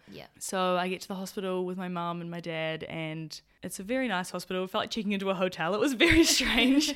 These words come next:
Speaker 1: <laughs>
Speaker 2: I was like, "What is going on?" Um, and so we just pretty much was there, there quite early in the day. My surgery wasn't until, um, the early, like, late afternoon. So
Speaker 1: Mm-hmm.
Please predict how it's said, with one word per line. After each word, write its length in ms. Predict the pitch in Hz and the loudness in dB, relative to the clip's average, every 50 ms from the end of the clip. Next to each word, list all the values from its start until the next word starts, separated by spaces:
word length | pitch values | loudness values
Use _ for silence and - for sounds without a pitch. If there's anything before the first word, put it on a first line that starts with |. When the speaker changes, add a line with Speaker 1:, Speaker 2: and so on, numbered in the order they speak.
| - 311 311 | -4 -4 -4
Speaker 1:
<laughs> 180 | - - 302 - | -4 -4 2 4
Speaker 2:
I 120 | 208 208 | 6 6
was 180 | 208 214 214 214 | 6 4 2 0
like, 280 | 208 202 208 202 - _ _ _ _ _ _ _ | 0 0 0 -2 -6 _ _ _ _ _ _ _
"What 200 | - 190 208 233 | -10 -8 -6 -4
is 140 | 247 214 185 | -4 -4 -4
going 320 | 175 175 165 160 165 165 165 | -2 -2 0 0 0 -2 -2
on?" 320 | 165 160 160 170 190 202 - | -2 -2 -2 -2 -2 -2 2
Um, 260 | - 196 185 185 180 | 4 4 4 4 2
and 80 | 185 190 | 0 -4
so 100 | - 202 | -4 -2
we 80 | 190 196 | -2 -2
just 360 | 196 190 - - - - - _ _ _ | -2 -4 -4 -8 -10 -12 -16 _ _ _
pretty 220 | _ - 202 196 190 | _ -10 -8 -8 -4
much 420 | 185 185 - - - - - - - | -4 -4 -4 -6 -8 -10 -10 -10 -10
was 140 | - 185 170 175 | -10 -10 -10 -6
there, 260 | 180 185 175 - 110 - | -6 -4 -4 -4 -4 -2
there 140 | 233 254 | -2 -2
quite 220 | 247 - 233 180 - | 0 0 -2 0 2
early 140 | 185 185 175 | 2 0 0
in 40 | |
the 60 | 175 170 | -2 -2
day. 120 | 165 165 | -2 -2
My 100 | 170 170 | -2 -4
surgery 260 | 165 - 190 175 180 | -6 -6 -8 -8 -6
wasn't 280 | 165 160 160 - 170 160 | -6 -8 -8 -8 -10 -10
until, 460 | 160 151 - - 156 156 156 151 - | -10 -10 -8 -6 -6 -6 -6 -6 -6
um, 420 | - 156 147 117 135 147 160 160 - _ _ _ _ | -6 -6 -6 -8 -8 -10 -12 -14 -18 _ _ _ _
the 100 | 165 - | -8 -6
early, 540 | 160 160 160 165 - 101 113 156 - - - - | -4 -4 -4 -6 -8 -8 -10 -10 -12 -14 -12 -10
like, 140 | 180 170 160 | -8 -8 -6
late 180 | 165 165 160 - | -6 -6 -4 -6
afternoon. 640 | 147 151 147 - - 160 160 151 147 156 165 165 165 | -8 -8 -8 -10 -12 -10 -10 -8 -8 -8 -8 -8 -8
So 160 | - - 165 | -8 -6 -4
Speaker 1:
Mm-hmm. 200 | 151 156 160 160 | -4 -4 -4 -6